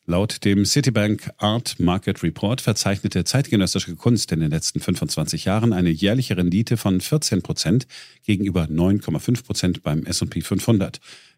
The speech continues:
Dies macht Kunst zu einer besonders attraktiven und lukrativen Anlagekasse, da die Renditen zeitgenössischer Kunst seit jeher die traditionellen Anlageoptionen wie Aktien und Anleihen übertreffen.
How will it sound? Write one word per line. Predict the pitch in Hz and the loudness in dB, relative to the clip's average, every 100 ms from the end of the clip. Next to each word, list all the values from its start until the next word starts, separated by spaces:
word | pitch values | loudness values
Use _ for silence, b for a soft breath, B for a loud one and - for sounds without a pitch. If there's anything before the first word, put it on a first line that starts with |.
| - | -2
Dies | 85 - | 0 0
macht | 78 - | -2 0
Kunst | - 147 - - | 2 4 2 -2
zu | 90 | 0
einer | 87 80 92 | 0 -2 -4
besonders | - 95 110 95 | 0 2 2 0
attraktiven | - 92 - 104 135 143 | -4 -2 2 4 4 2
und | 113 | 2
lukrativen | 110 147 104 - 98 95 | 2 2 0 0 0 0
Anlagekasse, | 76 113 92 90 82 92 82 90 B B B | 2 4 4 0 0 -2 0 -2 B B B
da | 127 | 2
die | 139 | 2
Renditen | 127 110 104 123 113 98 | 4 2 2 2 4 2
zeitgenössischer | - 143 - 87 80 - - | 2 0 2 0 2 0 -4
Kunst | 80 87 85 | 0 0 0
seit | - 85 - | 0 -2 2
jeher | 107 123 107 92 B B - | 4 4 4 2 B B -2
die | 95 | -2
traditionellen | - 98 107 - 95 92 - | 0 0 0 2 2 2 2
Anlageoptionen | 120 135 123 95 - 110 95 92 - | 4 4 2 -2 -2 2 4 2 0
wie | |
Aktien | 95 120 - 127 87 | -2 -2 0 2 0
und | 65 | 0
Anleihen | 104 139 120 98 90 - | 2 4 4 4 2 0
übertreffen. | 76 76 78 73 64 - | -4 -4 -6 -6 -8 -12